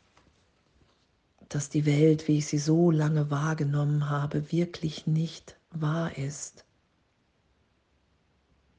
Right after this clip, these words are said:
Dass die Heiligkeit in allen Lebewesen wiedererkannt wird.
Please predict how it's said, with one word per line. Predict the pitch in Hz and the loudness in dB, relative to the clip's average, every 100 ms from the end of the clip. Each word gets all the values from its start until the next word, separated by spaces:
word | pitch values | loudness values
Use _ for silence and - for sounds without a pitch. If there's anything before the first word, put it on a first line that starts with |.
| _ _ _ | _ _ _
Dass | - - | -14 -8
die | 151 | -6
Heiligkeit | - 143 143 185 165 135 - - - 139 139 139 - - _ - | -6 -8 -2 0 0 -4 -10 -14 -10 -8 -8 -10 -14 -20 _ -8
in | 147 - | -8 -8
allen | - 143 170 180 156 | -10 -6 -4 -2 -2
Lebewesen | 151 160 170 151 143 143 147 147 156 - _ _ _ _ _ | -2 -2 -4 -6 -4 -6 -6 -6 -6 -10 _ _ _ _ _
wiedererkannt | - 170 165 - 147 - 147 147 147 | -6 -4 -4 -6 -10 -8 -6 -6 -6
wird. | - 151 151 - | -6 -6 -8 -16